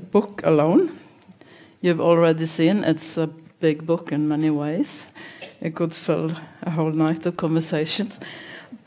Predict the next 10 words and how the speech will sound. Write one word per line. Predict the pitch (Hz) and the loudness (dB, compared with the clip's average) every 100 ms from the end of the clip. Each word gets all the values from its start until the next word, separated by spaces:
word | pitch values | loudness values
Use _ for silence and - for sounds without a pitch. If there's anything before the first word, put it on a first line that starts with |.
| - - | -10 2
But | 185 | 4
I | 190 | 4
still | - - 214 226 | 2 4 4 4
feel | - 170 165 170 | 2 0 0 0
that | 175 170 - | -2 -2 -4
we | 165 165 160 - - - | -2 -2 -4 -10 -14 -4
could, | 233 220 233 - - - - _ _ _ - | 0 0 -4 -10 -12 -18 -20 _ _ _ -6
we'll | 220 | -2
see, | 370 - 160 160 - - - - - - - | -2 -2 -2 -4 -14 -20 -20 -20 -20 -10 -2
um, | 180 175 175 175 175 175 | 2 2 2 2 2 0